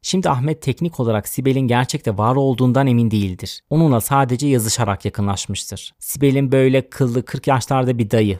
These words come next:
veya bir yapay zeka olması da gayet mümkün bir senaryodur. Ama Ahmet ne yapar? Tüm bu şüphelerine rağmen Sibel'in gerçekte var olduğunu umar. Bu umut onu bir ilişkiye bağlar ve sonunda Sibel gerçek çıktığında ve ikisi evlendiğinde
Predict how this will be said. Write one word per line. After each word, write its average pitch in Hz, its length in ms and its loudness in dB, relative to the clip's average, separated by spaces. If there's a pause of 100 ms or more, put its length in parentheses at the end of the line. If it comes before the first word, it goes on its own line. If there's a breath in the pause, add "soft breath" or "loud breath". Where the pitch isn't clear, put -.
veya 113 240 0
bir 117 60 -2
yapay 135 320 -2
zeka 131 340 -2
olması 117 380 0
da 139 60 4
gayet 120 400 -2
mümkün 110 360 2
bir 98 40 -2
senaryodur. 98 640 -4 (140)
Ama 160 180 2
Ahmet 160 340 0
ne 147 80 2
yapar? 127 460 -2 (120)
Tüm 160 220 -2
bu 139 80 -2
şüphelerine 123 600 2
rağmen 104 340 2
Sibel'in 131 480 -2
gerçekte 120 500 0
var 117 200 4
olduğunu 107 400 0
umar. 98 360 -6 (120)
Bu 151 140 6
umut 139 280 2
onu 127 260 2
bir 143 60 0
ilişkiye 117 500 0
bağlar 107 380 2
ve 127 60 0
sonunda 117 440 0
Sibel 120 340 0
gerçek 107 440 0
çıktığında 98 480 -2
ve 98 80 0
ikisi - 320 -2
evlendiğinde 95 760 0